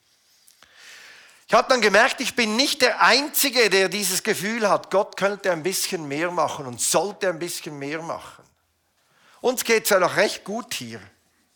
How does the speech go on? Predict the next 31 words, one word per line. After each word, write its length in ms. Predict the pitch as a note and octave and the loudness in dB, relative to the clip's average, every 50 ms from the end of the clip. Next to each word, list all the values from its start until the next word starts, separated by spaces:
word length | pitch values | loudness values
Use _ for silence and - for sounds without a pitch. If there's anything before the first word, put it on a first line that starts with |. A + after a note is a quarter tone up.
| _ _ _ _ _ _ - - - - - - - - - - | _ _ _ _ _ _ -20 -20 -18 -18 -16 -16 -16 -16 -12 -8
Und 120 | - F3 D#3 | -2 2 2
deswegen 480 | C#4 C4 C4+ C#4+ C#4+ D4 B3+ C#4 C4 | 4 4 6 6 6 6 4 2 2
möchte 280 | B3+ C4+ C4 C4 - C4+ | 4 4 4 2 0 -2
ich 160 | B3 - A#3 | 0 2 4
euch 160 | A#3 G#3+ A3+ | 4 4 4
einen 280 | G#3+ G#3 G3+ G3 F#3+ E3+ | 4 4 4 0 -2 0
Dialog 640 | D#3 F#3 F#3 F3+ F3+ F3+ F#3 G#3 B3+ C#4 C#4 - | 4 4 6 6 6 6 6 6 4 4 2 0
vorlesen 640 | - - G#3+ A3 B3 B3+ A#3+ A#3 A#3+ C4 A#3+ A#3+ B3 | 0 2 4 4 4 4 4 2 2 2 0 0 0
aus 140 | A3 G3 - | 0 2 2
einem 340 | F#3 E3+ E3 E3 D#3+ D3+ C3 | 2 2 2 0 -2 -2 -6
Buch. 380 | C#3+ F3 G#3 B3 D4 D#4 D4+ - - - - - - _ - - _ _ _ _ _ _ - _ - | -6 -6 -4 -4 -4 -4 -6 -8 -10 -14 -14 -16 -20 _ -20 -20 _ _ _ _ _ _ -20 _ -10
Das 120 | - - | -10 -6
Buch 220 | - A#3 C4 B3 G#3 | -4 -2 0 2 4
heißt 280 | A3+ A#3+ B3 - - | 4 4 4 2 2
So 100 | - G#3+ | 0 2
unergründlich 800 | G3 A3 B3 B3+ A#3 F3+ G3 A3 A#3 B3 B3 - A#3 F#3+ F3 F#3+ | 2 2 2 2 2 2 0 0 0 -2 -4 -6 -6 -6 -6 -6
wie 80 | G3+ G#3+ | -4 -2
das 200 | G3 F#3 C#3 D3+ | 0 0 0 -2
Meer. 600 | D#3 C#3 C#3+ D3 D#3+ E3+ D3+ B2+ G#2+ G2 F2+ - _ _ _ _ - - - - - - - - - - _ - | -2 -2 0 0 0 0 -2 -4 -6 -10 -14 -20 _ _ _ _ -20 -20 -20 -20 -18 -18 -18 -18 -20 -20 _ -4
Das 180 | - - - | -2 -2 -2
Buch 300 | - - C4 D4 D4+ D4 | -2 0 0 0 0 0
beschreibt 680 | D4 C4+ A#3+ - F#3+ F#3 F#3+ A#3 C#4+ C#4 - - - - | 0 0 2 4 4 6 6 4 4 2 -2 -10 -12 -4
die 100 | F#3 E3 | 2 6
wahre 300 | F3 F#3 A3 A#3+ C4 A#3 | 6 6 6 6 2 0
Geschichte 460 | A3 - G3 A#3+ B3 - - B3 A#3 | -2 -2 -2 -2 -2 -2 0 2 2
eines 200 | A3 G3+ F3 - | 2 0 -2 -2
katholischen 600 | - F#3+ F#3+ - F#3 A3 B3+ C4+ - - A3 D#3+ | -2 -2 0 2 2 2 2 2 0 -4 -4 -6
Priesters, 720 | - D#3+ G#3 A#3+ B3+ - - - C4+ C#4 C4 - - - - - - - - - - - - - - | -4 -4 -2 0 0 0 0 -2 -4 -4 -4 -4 -4 -6 -8 -14 -20 -20 -20 -20 -20 -20 -8 0 4
der 140 | G#3 G3+ | 6 6
hat 160 | A#3 A#3+ - - | 6 4 2 0
sich 320 | C4 B3+ A3 - - - | 0 0 0 -2 -6 -12